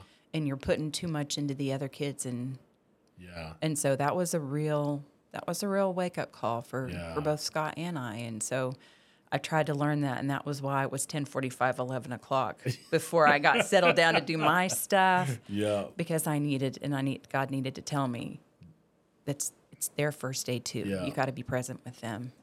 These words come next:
Speaker 1: So it's a
Speaker 2: Yeah.
Speaker 1: never ending.
Speaker 2: Yeah.
Speaker 1: It is. It's
Speaker 2: No,
Speaker 1: hard being a
Speaker 2: I
Speaker 1: teacher
Speaker 2: can,
Speaker 1: and a parent.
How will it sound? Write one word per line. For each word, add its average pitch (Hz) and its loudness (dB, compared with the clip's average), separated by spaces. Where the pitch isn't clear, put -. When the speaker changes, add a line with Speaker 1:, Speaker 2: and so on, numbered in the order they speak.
Speaker 1:
So 139 -2
it's 147 -4
a - -4
Speaker 2:
Yeah. 165 -2
Speaker 1:
never 131 0
ending. 110 -8
Speaker 2:
Yeah. 82 -10
Speaker 1:
It 165 2
is. 135 2
It's 170 2
Speaker 2:
No, 117 6
Speaker 1:
hard 175 8
being 165 4
a 156 4
Speaker 2:
I - 0
Speaker 1:
teacher 151 0
Speaker 2:
can, 147 2
Speaker 1:
and 139 0
a - -10
parent. - -8